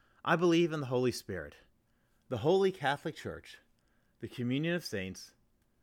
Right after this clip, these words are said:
the forgiveness of sins, the resurrection of the body, and the life everlasting. Amen. Well, once again, thank you for joining me today for this time of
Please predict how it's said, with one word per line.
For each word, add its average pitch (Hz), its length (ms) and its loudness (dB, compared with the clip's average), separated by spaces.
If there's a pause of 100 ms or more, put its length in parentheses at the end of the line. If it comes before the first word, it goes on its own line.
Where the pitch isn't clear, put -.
(120)
the 110 100 -6
forgiveness 151 540 -2
of 147 100 -10
sins, 82 560 -12 (480)
the 107 100 -8
resurrection 127 520 -4
of 107 60 -6
the 98 60 -4
body, 139 460 -6 (600)
and 104 140 -8
the 98 60 -6
life 123 560 -4
everlasting. 107 680 -4 (920)
Amen. 90 480 -8 (1900)
Well, 160 120 -2
once 180 240 0
again, 147 360 0 (140)
thank 165 280 -4
you 101 120 -6
for 120 180 -10
joining 131 580 -4 (360)
me 107 140 -8
today 113 440 -4
for 113 440 -2 (460)
this 120 160 -8
time 127 520 -4 (100)
of 98 420 -4